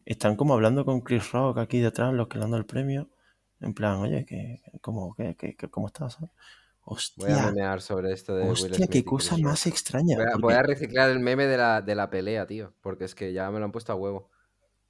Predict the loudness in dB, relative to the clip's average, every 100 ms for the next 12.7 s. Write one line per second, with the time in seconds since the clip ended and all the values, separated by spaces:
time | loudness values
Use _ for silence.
0 | _ -10 -6 -6 -2 -4 -2 -4 -2 -4
1 | 0 0 0 -2 -6 -10 -8 -6 -6 _
2 | -20 -6 2 4 4 0 -4 0 0 0
3 | 0 2 2 2 0 -2 -4 -2 -4 -6
4 | -4 -2 0 0 -2 -8 -6 -2 -2 -2
5 | 0 0 0 -10 -8 -6 -6 -6 -10 _
6 | _ _ _ _ _ 8 10 10 8 8
7 | 8 6 4 2 4 2 4 6 6 4
8 | -2 0 2 4 4 6 6 6 4 4
9 | 4 4 2 2 -2 0 0 2 2 4
10 | 4 6 6 4 2 0 0 0 2 4
11 | 6 6 4 0 -4 -4 -6 -4 -2 -2
12 | -4 -10 -10 -10 -8 -8